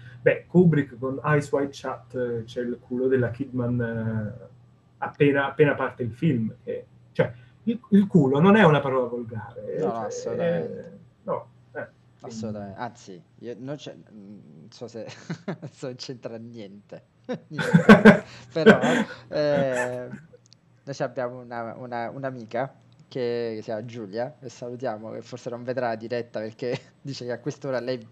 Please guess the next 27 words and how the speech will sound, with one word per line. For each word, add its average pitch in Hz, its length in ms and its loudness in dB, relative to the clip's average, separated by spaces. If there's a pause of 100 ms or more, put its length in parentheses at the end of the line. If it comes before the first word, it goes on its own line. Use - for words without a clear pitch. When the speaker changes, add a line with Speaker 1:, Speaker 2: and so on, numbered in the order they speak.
Speaker 2:
fa 120 160 -2
la 113 100 -4
vita 123 220 -8
coniugale, 117 560 -10 (580)
però, 170 400 6
ehm, 139 460 0 (280)
ehm, 127 1080 -2
che 117 100 -14
forse 127 280 -10
rivedrà 110 520 -8
magari 104 340 -12
il 98 500 -16
girato 110 460 -8
quando 104 180 -12
poi 104 160 -14
lo 113 80 -10
monterò, 110 420 -10
metterò 110 380 -14
su 107 100 -18
YouTube. 104 480 -18
<laughs> 95 60 -18
Saluto 127 560 -14
Giulia 117 320 -12
che 117 160 -8
ha 120 80 -6
una 123 180 -6
pagina, 113 500 -6